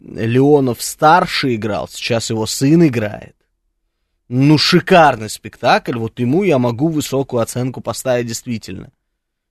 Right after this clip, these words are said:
Ну и, конечно же, вот эта постановка "Юнона и Авось", которая именно конкретно театр Рыбникова.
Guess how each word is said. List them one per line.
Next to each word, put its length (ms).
Ну 260
и, 60
конечно 480
же, 80
вот 160
эта 160
постановка 560
"Юнона 320
и 40
Авось", 300
которая 380
именно 400
конкретно 500
театр 380
Рыбникова. 560